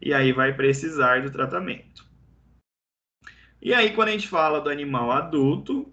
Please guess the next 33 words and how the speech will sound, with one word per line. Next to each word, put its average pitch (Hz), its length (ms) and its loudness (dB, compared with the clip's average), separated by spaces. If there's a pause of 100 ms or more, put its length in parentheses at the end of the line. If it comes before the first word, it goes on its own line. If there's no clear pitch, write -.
né, 135 280 -4
a 151 40 -2
gente 120 120 -4
já 120 100 2
falou 135 440 2
sobre 143 340 0
a 123 80 2
questão 127 440 -4
da 120 340 0
imunossupressão, 135 1400 0 (380)
então - 140 -6
a 117 80 0
gente 113 140 -8
vai 120 440 2
ter 160 140 -4
que - 80 -18
considerar 127 680 -6
essa 135 140 -6
imunossupressão, 120 1120 -8 (600)
a 120 100 -8
gente 127 120 -8
vai 135 200 2
ter 180 100 -6
que 180 140 -10
investigar 165 960 2
a 135 60 -2
possibilidade 135 760 -4
desse 131 200 -8
animal 131 360 -2
estar 127 400 2
fazendo 135 360 0
alguma 117 360 -6
químio, 127 880 -4